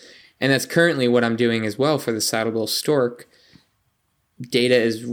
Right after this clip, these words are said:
is really hard to come by, and I'm scouring old literature and, um, the recesses of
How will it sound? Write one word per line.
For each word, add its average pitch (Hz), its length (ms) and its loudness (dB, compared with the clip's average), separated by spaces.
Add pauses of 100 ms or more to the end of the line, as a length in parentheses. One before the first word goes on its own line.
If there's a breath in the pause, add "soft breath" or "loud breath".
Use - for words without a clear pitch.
is 113 180 -4
really 135 280 4
hard 127 140 0
to 120 60 -2
come 131 200 -2
by, 113 220 0
and 113 160 -2
I'm 107 440 -6 (360)
scouring 117 920 0
old 120 240 0
literature 123 640 2
and, 113 220 -4 (840 loud breath)
um, 110 420 -6
the 113 300 -4 (320)
recesses 127 800 0
of 113 300 0